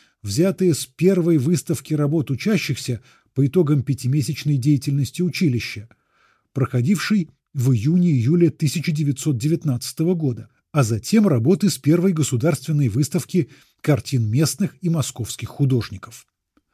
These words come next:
Принято считать датой создания музея август тысяча девятьсот девятнадцатого года,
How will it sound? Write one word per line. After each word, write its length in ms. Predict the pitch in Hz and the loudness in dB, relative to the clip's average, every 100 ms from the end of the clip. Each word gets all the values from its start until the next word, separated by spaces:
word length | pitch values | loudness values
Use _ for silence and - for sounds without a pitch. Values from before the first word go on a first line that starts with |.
| _ _ _ _ _ _ - | _ _ _ _ _ _ 2
Принято 380 | 175 185 151 147 | 4 6 4 0
считать 400 | - 156 175 117 | 0 2 2 2
датой 280 | 165 139 120 | 2 0 -2
создания 500 | 143 110 143 131 127 | -2 0 0 2 2
музея 520 | 120 104 208 190 147 - _ - | 2 2 2 2 -2 -12 _ -4
август 460 | 147 170 180 170 - | 0 0 0 -2 -2
тысяча 340 | 160 165 170 | -2 -2 -2
девятьсот 440 | 143 139 127 160 131 | 0 0 0 0 0
девятнадцатого 760 | 143 147 156 131 - 151 170 | 0 0 -2 -2 -4 -2 0
года, 340 | 165 139 101 | 2 2 0